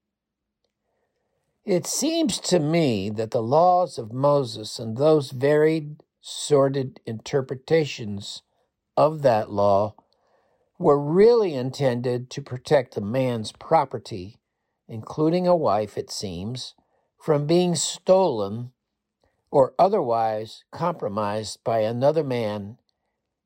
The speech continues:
in great part to protect the purity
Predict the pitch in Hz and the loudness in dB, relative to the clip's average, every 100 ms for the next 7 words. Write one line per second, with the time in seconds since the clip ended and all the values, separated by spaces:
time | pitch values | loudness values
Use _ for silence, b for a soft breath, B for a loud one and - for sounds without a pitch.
0 | - 147 143 202 226 226 - 147 123 - | -8 -6 0 2 2 0 0 2 2 0
1 | - 147 147 139 180 170 - - 135 180 | -12 -12 -10 -2 2 2 0 -8 -8 0
2 | 185 147 - 127 104 110 | 2 2 0 -10 -10 -12